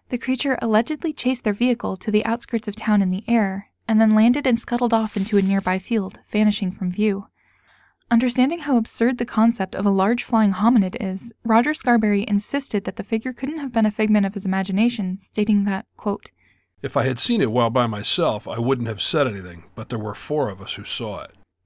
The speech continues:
Speaker 1: End quote. The papers initially reported the supposed Mothman as a bird or a mysterious creature, however, still including Millett's description that it was like a man with wings.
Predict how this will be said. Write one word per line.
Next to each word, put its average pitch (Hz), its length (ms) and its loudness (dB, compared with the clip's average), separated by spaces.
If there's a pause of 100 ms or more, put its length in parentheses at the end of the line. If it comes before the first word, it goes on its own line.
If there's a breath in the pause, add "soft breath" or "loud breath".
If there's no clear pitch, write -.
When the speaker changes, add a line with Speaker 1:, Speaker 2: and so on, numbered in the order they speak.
Speaker 1:
End 202 180 2
quote. - 340 -14 (520)
The 254 80 -4
papers 269 400 0
initially 233 400 2
reported 247 460 -2
the 208 60 -4
supposed 220 460 -2
Mothman 196 640 0 (100)
as 214 120 -4
a 214 40 -2
bird 214 360 0
or 208 160 -2
a 196 40 2
mysterious 208 520 -2
creature, - 460 -6 (100)
however, 233 520 0
still 269 300 -4
including 285 420 2
Millett's 202 320 0
description 214 540 -6
that 202 160 -4
it 208 80 -4
was 220 140 -4
like 226 120 -2
a 220 60 2
man 196 240 2
with 185 180 -8
wings. - 540 -2